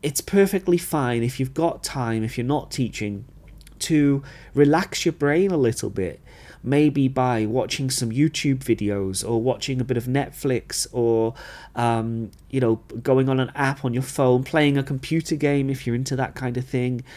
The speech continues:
uh, listening to some relaxing music, listening to a podcast, like my podcast maybe, um, reading a book, any kind of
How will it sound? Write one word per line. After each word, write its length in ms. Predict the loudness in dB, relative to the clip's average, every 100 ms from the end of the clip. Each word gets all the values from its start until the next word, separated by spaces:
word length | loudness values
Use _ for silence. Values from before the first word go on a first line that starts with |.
| -20 -20 -14 -2
uh, 220 | 2 4
listening 440 | 4 2 2 -2 -2
to 140 | -4
some 440 | -2 0 0 -2 -2
relaxing 580 | 0 0 0 -4 -2 0
music, 440 | 2 4 2 2
listening 320 | 0 2 -2
to 140 | -4 -8
a 60 |
podcast, 920 | -6 -4 -4 0 0 0 -2 -8 -6 -2
like 220 | -2 0
my 180 | 2 2
podcast 600 | 2 0 2 -4 -2 0
maybe, 520 | 2 8 8 8 6 -8 -18 -18 -18 -4
um, 480 | 2 4 4 2 0
reading 320 | 2 4 4
a 60 | 2
book, 640 | 2 4 4 4 -6 -18 -18 -20 -20 -20 -20 -20 -20 -18 -6
any 220 | 0 0
kind 420 | 0 0 2 4 6
of 320 | 4 2